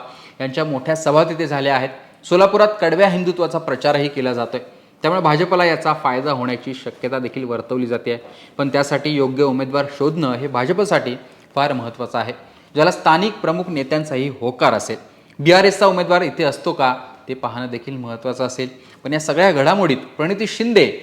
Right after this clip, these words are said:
या सुशीलकुमार शिंदेंच्या दोन पराभवाचा बदला घेतात का त्याकडे सर्वाधिक लक्ष असेल आणि काँग्रेसचा बालेकिल्ला ते पुन्हा काँग्रेसकडे खेचून आणतात का त्याकडेही लक्ष असणार आहे. त्यामुळे दोन्हीकडून नवीन चेहरे यावेळी दिले जातील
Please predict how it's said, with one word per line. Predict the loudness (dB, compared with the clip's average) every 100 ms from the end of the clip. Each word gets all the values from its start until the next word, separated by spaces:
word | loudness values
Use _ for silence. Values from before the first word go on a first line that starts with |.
| -16 -8
या | -8
सुशीलकुमार | -4 -2 0 2 4 4
शिंदेंच्या | 2 0 0 0
दोन | 0 0 -2
पराभवाचा | -2 0 0 2 0 0 -4
बदला | -2 -2 -2 -2
घेतात | -2 -2 -2 -4 -4
का | -8 -8 -20 _ _ -4
त्याकडे | 0 0 -2 -4 -12 -20 -20 -8
सर्वाधिक | -4 -2 -2 -6
लक्ष | -8 -8 -6
असेल | -4 -6 -8 -14 -12
आणि | -6 -4
काँग्रेसचा | -2 0 0 0 2
बालेकिल्ला | 4 4 2 0 -2 -2
ते | -6
पुन्हा | -10 -4 -2
काँग्रेसकडे | 0 0 -2 -4 -6 -6 -6
खेचून | -6 -6 -6
आणतात | -6 -4 -6 -6
का | -10 -10 -14 _ _
त्याकडेही | -8 -4 -4
लक्ष | -4 -6
असणार | -10 -8 -8
आहे. | -6 -8 -14 -20 _ -2
त्यामुळे | 2 4
दोन्हीकडून | 4 4 6 6 6 4 -4 -16 -18 -4
नवीन | 0 2 0
चेहरे | 2 2 4
यावेळी | 4 4 2
दिले | 0 0 0
जातील | 2 0 0